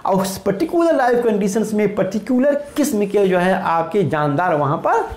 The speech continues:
पाए जाते हैं। अच्छा, अब जैसे फर्ज के लिए हैबिटेट में जैसे आपका पोंड, लेक, आपका रिवर, आपका दरिया, आपका समंदर, ये एक पर्टिकुलर हैबिटेट हुआ।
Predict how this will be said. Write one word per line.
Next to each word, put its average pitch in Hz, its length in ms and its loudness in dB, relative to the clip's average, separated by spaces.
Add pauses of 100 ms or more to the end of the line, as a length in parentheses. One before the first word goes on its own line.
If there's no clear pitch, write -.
(160)
पाए 202 200 2
जाते 139 260 2
हैं। 104 320 -2 (180)
अच्छा, - 200 -4 (1040)
अब 294 100 2
जैसे 302 180 2
फर्ज 277 220 2
के 294 80 2
लिए 285 100 2
हैबिटेट 247 460 2
में - 280 0 (100)
जैसे 233 200 0
आपका 180 560 0
पोंड, 165 640 0 (500)
लेक, 175 640 2 (500)
आपका 190 320 0
रिवर, 170 680 2 (300)
आपका 156 320 -2
दरिया, 151 600 0 (140)
आपका 151 260 -2
समंदर, 127 640 -2 (320)
ये 254 140 2
एक 233 380 0
पर्टिकुलर 208 520 0
हैबिटेट 156 840 0
हुआ। - 240 -2